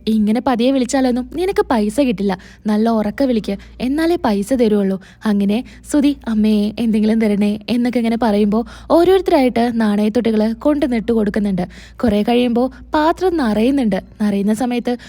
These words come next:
പിന്നെ ആരും തന്നെ ആ പാത്രത്തിൽ ഇടുന്നില്ല. "നീ എന്താ ചെയ്യുന്നത്? ആ പാത്രത്തിലുള്ള പൈസ എടുത്ത് മാറ്റ്, എന്നിട്ട് കാണിക്ക്, എന്നാലേ അവര് പൈസ തരുള്ളൂ." അങ്ങനെ പൈസ എടുത്ത് കുറച്ച് മാറ്റുന്നുണ്ട്. അങ്ങനെ വീണ്ടും ഭിക്ഷ എടുക്കുന്നുണ്ട്. കുറേ കഴിയുമ്പോൾ സുധിക്ക് വിശക്കുന്നുണ്ട്.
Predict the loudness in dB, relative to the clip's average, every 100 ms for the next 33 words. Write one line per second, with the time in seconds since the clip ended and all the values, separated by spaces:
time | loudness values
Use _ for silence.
0 | -4 0 2 2 2 2 0 -2 0 0
1 | 0 0 0 2 2 2 0 -2 -6 -20
2 | -16 -2 0 2 2 4 2 2 2 0
3 | -2 -2 -2 -2 2 0 0 -2 0 0
4 | 0 0 0 -2 -2 -4 -2 -2 0 -2
5 | -4 -8 -6 -2 0 -2 0 0 0 -2
6 | -6 -6 -8 -4 -2 0 2 2 2 0
7 | 2 2 2 0 -2 -12 -8 -2 0 0
8 | 0 0 0 -2 -2 -4 -6 -10 -2 0
9 | 0 0 0 0 0 -2 -4 -10 -18 -4
10 | 0 2 2 2 2 2 0 -4 0 0
11 | 2 2 4 4 2 2 0 -6 -2 0
12 | 0 2 2 2 2 0 -2 0 2 2
13 | 2 0 0 0 0 0